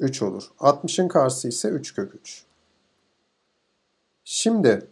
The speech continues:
şuradaki üçgene bakacak olursak tabanı dört alırsam yükseklik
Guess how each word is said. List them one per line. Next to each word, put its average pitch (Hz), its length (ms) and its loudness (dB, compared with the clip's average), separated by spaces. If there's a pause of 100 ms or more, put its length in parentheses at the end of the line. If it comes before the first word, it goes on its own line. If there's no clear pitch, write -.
(540)
şuradaki 190 560 0
üçgene 165 440 2
bakacak 139 420 0
olursak 117 500 -2
tabanı 185 380 6
dört 190 260 6
alırsam 175 460 2
yükseklik 180 640 -4